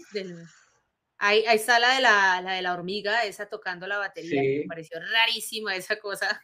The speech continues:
Speaker 2: Está buenísima,
Speaker 1: <laughs> Sí,
Speaker 2: sí.
Speaker 1: sí, sí, sí.
Speaker 2: Después tenemos
Speaker 1: Pero
Speaker 2: la de, sí. Dime, dime.
Speaker 1: Dale.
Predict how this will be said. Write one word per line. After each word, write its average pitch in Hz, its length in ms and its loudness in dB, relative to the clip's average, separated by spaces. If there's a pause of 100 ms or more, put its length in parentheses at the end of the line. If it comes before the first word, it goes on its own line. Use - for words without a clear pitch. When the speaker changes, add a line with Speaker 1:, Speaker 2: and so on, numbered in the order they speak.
Speaker 2:
Está 143 160 -8
buenísima, 135 600 -6
Speaker 1:
<laughs> - 40 -20
Sí, 190 80 -8
Speaker 2:
sí. 165 460 -4 (200)
Speaker 1:
sí, 202 200 6
sí, 180 120 -4
sí. 175 140 2
Speaker 2:
Después 160 280 0 (280)
tenemos - 0 -
Speaker 1:
Pero 269 240 10
Speaker 2:
la 165 320 12
de, 160 320 2 (140)
sí. 427 60 -6 (1300)
Dime, 185 200 6
dime. 165 340 0
Speaker 1:
Dale. 196 400 2